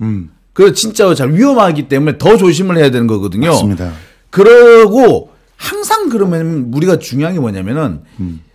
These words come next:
Speaker 2: 원래 사람이라는 건 실수를 해요.
Speaker 1: 예.
Speaker 2: 그래서 중요한 게 뭐냐면은 안전 장치를 별도로 마련하는 거란
Speaker 1: 맞습니다.
Speaker 2: 말이에요. 그리고,
Speaker 1: 맞습니다.
Speaker 2: 그리고 사람이 실수를 하는 순간이 뭐냐면은 작업량이 많거나
Speaker 1: 예.
Speaker 2: 사람이 여러, 두 사람 이상이 있어 반드시 배치해야 되는데 한 사람만 배치했거나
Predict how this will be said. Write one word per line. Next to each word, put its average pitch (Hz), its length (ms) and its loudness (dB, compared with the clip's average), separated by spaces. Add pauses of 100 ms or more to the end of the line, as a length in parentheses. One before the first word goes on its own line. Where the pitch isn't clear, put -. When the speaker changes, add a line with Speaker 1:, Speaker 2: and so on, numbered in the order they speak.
(180)
Speaker 2:
원래 285 360 2
사람이라는 175 640 -2
건 131 100 0
실수를 165 400 -6
해요. 76 240 -4 (220)
Speaker 1:
예. 110 80 -2
Speaker 2:
그래서 320 340 2
중요한 190 320 0
게 196 60 2
뭐냐면은 160 480 0 (400)
안전 202 360 2
장치를 196 420 -2
별도로 349 440 2
마련하는 160 460 2
거란 113 220 -4
Speaker 1:
맞습니다. 95 340 0
Speaker 2:
말이에요. 101 400 -2 (500)
그리고, 247 220 2
Speaker 1:
맞습니다. 170 260 -6
Speaker 2:
그리고 202 240 0
사람이 220 480 0
실수를 269 540 -4
하는 214 120 0
순간이 156 360 -4
뭐냐면은 110 680 -6
작업량이 175 640 0
많거나 110 680 -6
Speaker 1:
예. 98 180 -8 (240)
Speaker 2:
사람이 240 600 0
여러, 151 160 2
두 143 160 -4
사람 214 320 2
이상이 165 340 0
있어 175 220 -6
반드시 170 260 -6
배치해야 170 440 2
되는데 120 260 -2
한 - 280 -8
사람만 320 300 0
배치했거나 117 560 -4